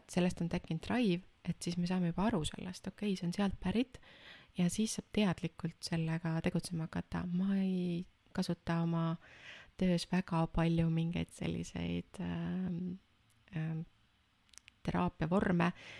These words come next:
Äh, küll ma lasen need, ähm, läbi, äh, kogeda need emotsioonid, mis sealt üles tulevad. Sest üsna sageli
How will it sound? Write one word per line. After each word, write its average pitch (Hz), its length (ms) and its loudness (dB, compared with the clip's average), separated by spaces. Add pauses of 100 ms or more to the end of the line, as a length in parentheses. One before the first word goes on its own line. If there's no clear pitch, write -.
(340)
Äh, 165 300 2
küll 208 280 8
ma 165 160 6
lasen 165 520 2 (360)
need, 165 420 -2
ähm, 170 480 -2 (760)
läbi, 180 540 4 (400)
äh, 175 240 0
kogeda 175 460 0
need 165 160 0
emotsioonid, 175 720 0 (680)
mis 175 120 0
sealt - 180 -4
üles - 200 -2
tulevad. 185 400 -4 (760)
Sest - 320 -4
üsna 185 180 4
sageli 170 680 2